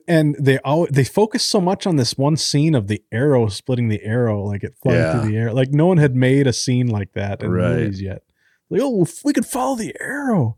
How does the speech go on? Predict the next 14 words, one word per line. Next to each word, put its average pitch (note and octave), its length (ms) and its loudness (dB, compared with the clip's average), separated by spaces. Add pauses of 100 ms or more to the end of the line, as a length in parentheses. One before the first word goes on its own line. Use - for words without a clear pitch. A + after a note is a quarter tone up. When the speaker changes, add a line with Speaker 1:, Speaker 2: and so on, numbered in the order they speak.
Speaker 2:
Yeah, A#2+ 360 2 (160)
<laughs> - 160 -20
yeah, C#3+ 560 2
a D3 120 0
bullet. B2+ 480 0
Speaker 1:
"You A#3+ 80 0
guys C4+ 200 6
aren't D4 120 6
gonna C#4 120 6
believe D4 320 6
this. C4 180 4
The C#4 60 4
movie's B3+ 320 6
amazing." A#3 520 2